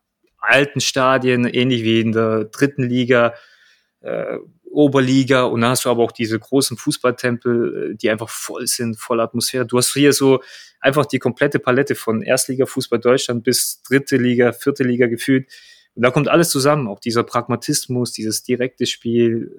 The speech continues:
äh, dieses, äh, Vertikale. Und dann spielst du auch wieder gegen Mannschaften, die den Ball dominieren, die dich bespielen, die, die, die auch lauern. Also du findest hier eigentlich alles und es ist, äh, so ein tolles Auffangbecken nochmal.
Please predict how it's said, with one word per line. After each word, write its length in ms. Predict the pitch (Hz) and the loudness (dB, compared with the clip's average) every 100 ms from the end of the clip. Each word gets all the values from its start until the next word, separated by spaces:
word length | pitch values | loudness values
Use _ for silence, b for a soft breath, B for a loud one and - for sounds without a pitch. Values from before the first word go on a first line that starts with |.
| - | -10
äh, 260 | - - 131 - | -8 -8 -12 -8
dieses, 360 | 113 110 - | -6 -4 -2
äh, 200 | 113 110 | -4 0
Vertikale. 760 | 127 147 - - 117 117 120 - b b b - | 2 2 0 0 2 4 2 -2 b b b -6
Und 80 | |
dann 140 | 110 107 | -2 -2
spielst 200 | - 117 | -2 0
du 60 | |
auch 60 | 120 | 0
wieder 160 | 117 117 | 0 2
gegen 160 | 120 | 2
Mannschaften, 420 | 117 123 127 - | 0 0 -4 -4
die 80 | 110 | -4
den 140 | 107 107 | -2 0
Ball 180 | 117 | 0
dominieren, 640 | 117 117 120 123 123 120 110 | 0 0 0 2 2 2 -2
die 140 | 113 | -4
dich 160 | 110 - | -8 -6
bespielen, 640 | - - 131 131 123 117 | -8 -4 2 4 4 2
die, 120 | 107 | -2
die, 460 | 107 113 113 95 110 | -4 -2 -4 -6 -10
die 160 | - 120 | -4 0
auch 160 | 117 | 0
lauern. 560 | 120 117 135 127 123 120 B B B B - | 2 4 4 4 2 0 B B B B -10
Also 280 | 110 113 107 _ _ - | -4 -4 -4 _ _ -8
du 60 | |
findest 340 | 123 180 180 - | 2 4 4 4
hier 120 | 135 | 2
eigentlich 300 | 131 123 - | 2 0 0
alles 320 | 123 131 117 | 2 2 0
und 100 | 107 | -4
es 100 | 104 | -4
ist, 260 | 107 104 117 | -4 -4 -2
äh, 440 | 110 107 85 - | -2 -4 -6 -8
so 140 | 117 | -4
ein 120 | 117 110 | -4 -2
tolles 300 | 139 139 - | 0 0 0
Auffangbecken 640 | 131 - 123 113 120 123 | -4 -2 -4 -2 -4 -4
nochmal. 400 | 117 127 117 117 | -6 -2 0 -2